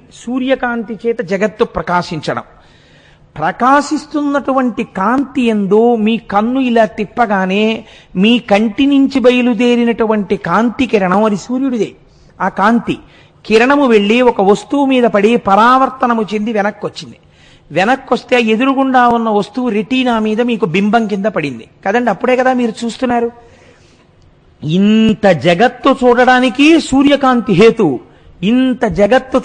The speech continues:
చూడడానికి ఈ కన్ను హేతువు. ఈ రెండు ఉన్నా కూడా మీరు ఇంత చిన్న ఈ వేలు తీసుకెళ్ళి కంటి గుడ్డుకి ఇలా అడ్డం పెట్టండి, ఏమైంది?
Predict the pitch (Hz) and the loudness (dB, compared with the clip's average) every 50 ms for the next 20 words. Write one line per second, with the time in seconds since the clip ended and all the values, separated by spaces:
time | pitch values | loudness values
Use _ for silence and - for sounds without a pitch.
0 | 240 233 226 226 220 220 208 202 202 170 - 214 226 233 226 214 208 196 180 - | 2 2 2 2 2 0 0 -2 -4 -6 -6 -4 -4 -2 -2 0 0 -2 -2 -2
1 | - 185 190 196 208 214 156 147 175 175 170 - 156 127 120 117 - - - - | -2 -2 0 2 2 2 4 4 4 4 2 0 -2 -4 -6 -8 -12 -18 -20 -20
2 | - - - _ _ _ _ - 196 220 262 240 185 160 165 180 208 254 294 311 | -20 -20 -20 _ _ _ _ -6 -2 0 0 0 0 -2 0 0 0 0 0 2
3 | 311 349 349 339 311 269 254 262 269 285 285 285 - - 214 196 185 190 190 208 | 4 4 4 4 4 2 0 0 0 0 0 0 -2 -2 -2 -2 0 2 4 4
4 | 214 220 220 214 - - - - - - _ _ _ _ 180 196 226 240 226 226 | 4 4 2 2 -2 -6 -12 -20 -20 -20 _ _ _ _ -6 -4 -2 -2 -2 -4
5 | 220 220 226 226 202 - - 226 - - - - 226 240 247 254 262 277 269 233 | -4 -6 -6 -8 -8 -8 -8 -8 -8 -8 -10 -10 -8 -8 -8 -6 -4 -4 -4 -2
6 | 226 214 202 180 165 185 202 233 247 262 - - 220 220 - - - 226 220 214 | -2 -2 -2 0 2 4 4 4 4 2 -2 -2 -4 -4 -4 -2 -2 -2 0 0
7 | 220 214 - - 190 190 208 214 - - 240 175 202 185 170 185 220 - 208 202 | 0 -2 -2 -2 -2 -2 -2 -2 -4 -6 -6 -6 -6 -4 -4 -4 -4 -2 -2 -2
8 | 196 190 170 170 202 214 208 208 202 - 202 196 196 208 190 - _ _ - - | -2 -2 -2 -2 -2 -2 -2 -4 -6 -6 -8 -10 -10 -10 -12 -14 _ _ -20 -20
9 | - _ _ - 165 175 185 214 233 226 170 135 120 107 | -20 _ _ -10 -8 -6 -6 -6 -6 -6 -8 -8 -10 -12